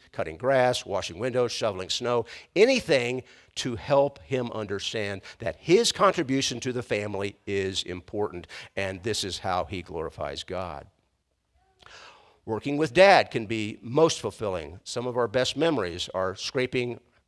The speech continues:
burning, the old paint off our old house, not terribly according to osha. Uh,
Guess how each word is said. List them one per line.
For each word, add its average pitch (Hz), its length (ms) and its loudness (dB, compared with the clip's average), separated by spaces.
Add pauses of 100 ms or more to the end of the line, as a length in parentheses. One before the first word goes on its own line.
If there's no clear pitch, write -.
(180)
burning, 107 460 -4 (600)
the - 60 -10
old 85 240 -6
paint 110 240 -4
off 92 200 -8
our 90 120 -2
old 101 220 -4
house, 107 560 2
not 78 280 -12
terribly 87 300 -8
according 85 340 -10
to - 80 -14
osha. 87 360 -10 (640)
Uh, 107 280 2